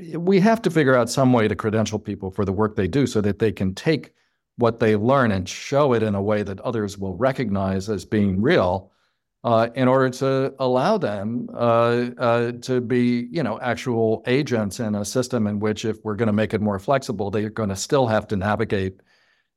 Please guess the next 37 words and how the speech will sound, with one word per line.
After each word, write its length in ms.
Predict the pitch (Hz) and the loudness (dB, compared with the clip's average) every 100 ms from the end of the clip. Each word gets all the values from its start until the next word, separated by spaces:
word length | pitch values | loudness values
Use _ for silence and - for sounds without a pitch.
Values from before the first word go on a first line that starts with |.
| _ | _
you 80 | 151 | 2
know, 120 | 101 | 2
different 300 | 95 123 110 | 2 2 2
institutions 640 | 101 - 98 107 98 98 107 | 0 -2 -2 -2 0 -2 -2
at 80 | |
different 300 | 98 95 95 | -6 -6 -8
times. 400 | - 90 85 - _ _ _ _ _ _ - | -12 -12 -12 -18 _ _ _ _ _ _ -2
And, 400 | 117 120 117 - _ | 0 0 -2 -8 _
uh, 380 | 127 113 110 110 - | 0 4 4 2 0
and 140 | 123 120 | 0 2
so, 440 | 147 131 127 - _ _ - 123 | 4 2 0 -8 _ _ -16 -6
you 120 | 147 | 0
know, 80 | 117 | 2
I 60 | |
do 240 | 117 131 135 | 2 2 2
think 260 | 135 120 | 2 0
that 140 | 113 110 | -2 -4
we 160 | 101 | -4
have 200 | 101 95 | -2 -2
to 80 | 113 | -4
think 200 | 107 95 | -6 -4
differently 360 | 104 101 92 95 | -4 -4 -6 -6
about 240 | 98 92 | -4 -4
credentialing. 600 | - 104 101 110 104 104 - | -4 -4 -2 0 0 0 -2
Now, 320 | 135 82 - | -2 -2 -4
you 160 | - 123 | 0 0
can, 300 | 123 104 95 - | 2 -2 -2 -4
you 140 | 127 | -2
can 180 | 120 117 | 2 4
make, 320 | 113 113 - _ _ _ _ _ _ _ | 4 2 -2 _ _ _ _ _ _ _
you 120 | 151 | -2
know, 60 | 92 | -2
you 140 | 113 | 0
can 160 | 120 110 | 0 2
make 160 | 110 | 2
that 180 | 107 104 | 2 2
into 420 | 104 101 104 98 | 2 0 -4 -6